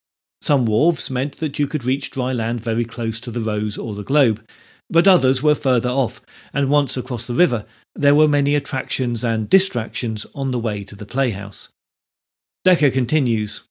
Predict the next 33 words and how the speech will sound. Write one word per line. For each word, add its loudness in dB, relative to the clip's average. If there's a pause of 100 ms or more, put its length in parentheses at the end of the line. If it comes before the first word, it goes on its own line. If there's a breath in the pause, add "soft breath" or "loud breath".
(960)
"Before 4
the 0
play 2
begins, 0
fall -2
to -2
cards. -10 (720)
You 8
may 6
win 0
or 0
lose, 2
as -6
fencers -6
do 0
in 0
a -4
prize, -4 (680)
and 2
bet 4
one 0
another 2
by 2
confederacy, 2 (340 loud breath)
but 2
share 4
the 0
money 0
when -2
you -2
meet -2
at -12
supper. -8